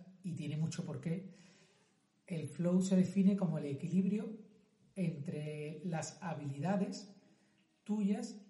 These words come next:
y la concentración en la tarea, ¿no? Y la tarea. Entonces, cuando jugamos al fútbol, al baloncesto, al fi-, al fifa o al Monopoly, no estamos totalmente concentrados, no estamos en estado de flow.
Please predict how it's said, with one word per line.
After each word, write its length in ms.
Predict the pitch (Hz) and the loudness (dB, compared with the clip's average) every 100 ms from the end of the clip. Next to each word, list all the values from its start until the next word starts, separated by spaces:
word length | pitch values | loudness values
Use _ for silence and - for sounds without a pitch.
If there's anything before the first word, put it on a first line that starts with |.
| _ | _
y 540 | 196 151 143 139 143 - | -6 -6 -4 -6 -6 -6
la 180 | 151 135 | -6 -4
concentración 680 | 127 139 131 127 - 151 | -4 -4 -6 -6 -6 -4
en 60 | 156 | -4
la 100 | 127 | -4
tarea, 300 | 117 131 113 | -4 -4 -4
¿no? 140 | 135 | -2
Y 60 | 180 | -2
la 120 | 127 | -2
tarea. 320 | 123 117 98 - - _ _ _ _ _ _ _ _ _ _ - | -4 -6 -8 -12 -20 _ _ _ _ _ _ _ _ _ _ -8
Entonces, 380 | 135 170 170 180 | -4 -2 0 0
cuando 360 | 165 143 139 | -2 -2 -4
jugamos 300 | 123 143 151 | -4 -4 -4
al 120 | 156 | -4
fútbol, 580 | 131 196 190 170 185 - - - | -2 -2 0 -2 -4 -8 -14 -12
al 140 | 147 | -6
baloncesto, 800 | 131 127 - 165 - - 156 - - - _ _ | -4 -4 -4 -6 -6 -8 -8 -8 -16 -20 _ _
al 180 | - 143 | -8 -8
fi-, 340 | - 180 185 - - - - | 0 2 2 -2 -14 -18 -14
al 160 | 127 123 | -8 -6
fifa 640 | - 196 - 170 185 - - | -2 -2 -2 -4 -6 -14 -14
o 220 | 120 123 | -10 -6
al 140 | 131 | -4
Monopoly, 500 | 127 135 - 175 190 - - - - _ _ _ _ _ _ | -4 -6 -4 -2 -2 -4 -12 -20 -20 _ _ _ _ _ _
no 180 | 156 165 | -8 -4
estamos 560 | 165 180 165 - - - | -2 0 0 -2 -6 -8
totalmente 540 | 170 185 160 165 - | -4 -2 -2 -2 -4
concentrados, 640 | 160 147 143 127 165 208 254 | -4 -6 -6 -6 -4 -6 -8
no 160 | 135 | -8
estamos 340 | 143 - 151 151 | -8 -8 -8 -8
en 80 | 151 | -8
estado 320 | 131 151 147 | -6 -4 -4
de 80 | 131 | -4
flow. 380 | 135 185 - | -4 -4 -6